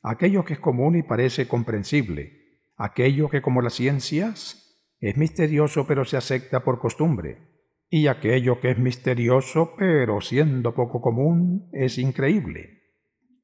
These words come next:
El partidario del aislamiento es siempre alguien que nunca está consciente de su dependencia sobre los demás, fuera de la esfera estrecha en la que se ha colocado.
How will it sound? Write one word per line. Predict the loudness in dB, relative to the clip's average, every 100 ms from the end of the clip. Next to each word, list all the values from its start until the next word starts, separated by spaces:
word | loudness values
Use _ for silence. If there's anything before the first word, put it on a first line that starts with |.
| _ _ _ _ _ _ _ _ _ -4
El | -2 2
partidario | 0 2 2 2 4 4
del | 2 0
aislamiento | 0 0 0 0 2 2 2 -2
es |
siempre | 2 0 0 0 2 2 0
alguien | -2 -2 0 0 0
que | 0 2
nunca | 4 4 2 2 2
está | 0 -4
consciente | -2 -4 -2 -2 0 0 0
de | 0
su | -2
dependencia | -2 -2 -4 0 0 0 -2 -2
sobre | -2 -2 -2
los | -2 0
demás, | -2 -2 -4 -10 -14 _ _ _ _ _
fuera | 2 4 4 2
de | 2
la | 0
esfera | 0 0 0
estrecha | -2 0 0 0 -8 -8 -12 -2
en | 0 0
la | -2
que | -4 -6
se | -4 -4
ha | -2
colocado. | -2 -2 -2 -6 -6